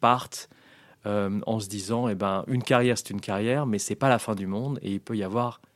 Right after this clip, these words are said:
quatre carrières. » Et donc, l'approche du monde du travail est très, très différente. À l'époque, c'était, il fallait que tu, t'avais un diplôme, il fallait que tu rentres dans une filiale, et c'était bon, il fallait y aller pour vingt ans.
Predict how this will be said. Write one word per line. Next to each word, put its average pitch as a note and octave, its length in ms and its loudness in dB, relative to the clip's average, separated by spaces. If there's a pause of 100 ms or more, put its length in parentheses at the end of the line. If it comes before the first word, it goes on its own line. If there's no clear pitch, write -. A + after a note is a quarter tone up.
(180)
quatre C3 220 2
carrières. » G2 520 -4 (880)
Et B2+ 80 2
donc, D3 300 2 (120)
l'approche B2+ 760 2
du G#2 80 -4
monde G#2 160 0
du G2+ 100 -2
travail A#2 320 -2
est G2+ 100 0
très, - 160 -2
très - 160 -4
différente. F#2 440 -8
À G#2+ 60 -6
l'époque, D3 360 2
c'était, C#3+ 480 2 (640)
il C3 80 -6
fallait A#2+ 240 4
que - 60 -6
tu, G#2+ 100 -10 (220)
t'avais G2+ 240 0
un A#2 100 6
diplôme, A#2 420 0
il A2 60 -4
fallait G2 180 -4
que - 60 -12
tu - 100 -10
rentres A#2 320 2
dans A#2 100 4
une G#2+ 180 0
filiale, A2+ 540 0 (600)
et A2+ 80 -10
c'était B2 260 0
bon, A#2 220 0
il F#2+ 40 -6
fallait G#2 220 -4
y A2 80 2
aller B2 220 6
pour B2 420 0 (300)
vingt G#2 400 2
ans. G2 140 -2